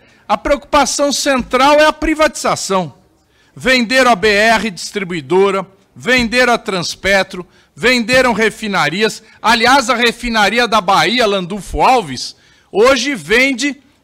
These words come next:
controlada agora pelos árabes, vende os di-, os combustíveis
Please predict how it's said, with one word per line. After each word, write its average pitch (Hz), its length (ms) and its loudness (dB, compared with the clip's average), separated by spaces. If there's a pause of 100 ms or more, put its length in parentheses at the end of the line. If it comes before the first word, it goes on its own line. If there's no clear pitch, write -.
(140)
controlada 196 720 0
agora 180 340 -2
pelos 202 380 -6
árabes, 240 540 0 (340)
vende 240 640 0 (240)
os 180 240 -8
di-, 185 220 -4
os 190 180 -8
combustíveis 240 840 -6